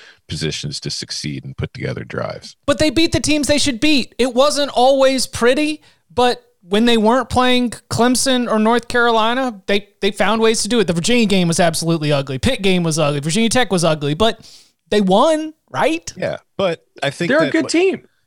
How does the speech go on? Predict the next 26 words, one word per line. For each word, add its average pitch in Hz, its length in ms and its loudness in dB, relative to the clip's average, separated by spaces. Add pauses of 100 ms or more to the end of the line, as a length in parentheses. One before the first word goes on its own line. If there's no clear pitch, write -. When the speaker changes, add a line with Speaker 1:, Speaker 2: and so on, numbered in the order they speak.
(140)
Speaker 1:
they're 147 100 0
a 156 60 -4
good, 165 240 -4
yeah, 202 140 0
exactly. 120 420 -4
They're 120 160 -2
a 123 40 -8
good 151 200 -2
team, 147 180 0
and 143 80 -2
they're 131 80 0
beating 127 320 -2
the 120 80 -4
teams 117 280 -2
that - 100 -12
they 110 120 0
should 92 200 -6
beat. 170 180 -4
But 92 80 -2
I 90 80 -2
think 120 240 -6
if 110 140 -6
you're 107 100 0
a - 20 -2
Miami 107 420 -2
fan, 82 380 -4